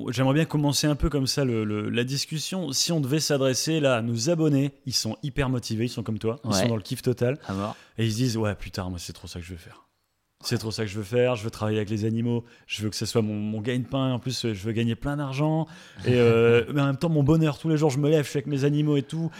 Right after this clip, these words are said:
Speaker 1: et les clients, ils sont intéressés, donc ils sont super sympas. Et voilà, c'est, euh, mais je veux qu'on s'adresse à ces gens-là.
Speaker 2: Ouais.
Speaker 1: Euh, si on devait conseiller ces gens-là, qu'est-ce qu'ils doivent faire en termes de diplôme ? Euh, c'est quoi leur parcours scolaire, en fait ?
Speaker 2: Ok. Euh,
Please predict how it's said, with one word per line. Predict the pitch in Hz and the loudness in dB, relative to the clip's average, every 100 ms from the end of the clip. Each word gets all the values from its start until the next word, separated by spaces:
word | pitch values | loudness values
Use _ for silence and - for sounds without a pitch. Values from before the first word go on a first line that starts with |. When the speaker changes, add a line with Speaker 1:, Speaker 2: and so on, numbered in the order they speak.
| 156 | 2
Speaker 1:
et | 139 | 4
les | 143 | 4
clients, | - 156 160 | 0 2 4
ils | 151 | 4
sont | 147 | 2
intéressés, | 139 143 143 139 160 | 0 0 0 0 -2
donc | 143 120 | -2 -2
ils | 117 | -4
sont | 117 113 | -4 -4
super | - 170 - - | -6 -12 -8 -6
sympas. | 165 143 180 175 165 - - | -6 2 4 2 0 -10 0
Et | 131 | 4
voilà, | 131 117 - - | 4 2 -4 -18
c'est, | - 131 | 0 4
euh, | 120 120 120 | 6 6 6
mais | 120 | 2
je | 120 | 0
veux | 160 | 2
qu'on | 151 | 2
s'adresse | 139 127 143 | 4 4 4
à | 123 | 2
ces | - 165 | 2 2
gens-là. | 151 139 180 - | 4 4 2 -4
Speaker 2:
Ouais. | 98 98 165 _ _ 113 | -4 -4 -6 _ _ 0
Speaker 1:
Euh, | 107 101 104 | 2 4 2
si | - 156 | 6 6
on | |
devait | 135 175 | 6 4
conseiller | 160 - 123 160 | 2 0 0 2
ces | - 123 | 0 0
gens-là, | 117 127 - - | 2 0 -2 -10
qu'est-ce | - 180 | -4 -2
qu'ils | 147 | 0
doivent | 120 113 | 2 2
faire | - 135 185 - | 2 -2 -2 -8
en | 120 | -8
termes | - 98 | -4 -6
de | |
diplôme ? | 95 147 - 127 127 - _ 117 | -6 -10 -4 -4 -4 -12 _ -6
Euh, | 101 | -4
c'est | - | -6
quoi | 127 135 | -2 -2
leur | - | 0
parcours | 123 - 139 | -4 -4 -8
scolaire, | - 139 131 107 | -4 -2 -2 -6
en | |
fait ? | 107 - _ _ _ - | -12 -16 _ _ _ -8
Speaker 2:
Ok. | 120 110 107 - _ _ - - - - | -6 -2 -4 -6 _ _ -20 -20 -20 0
Euh, | 113 117 110 110 | 6 8 8 6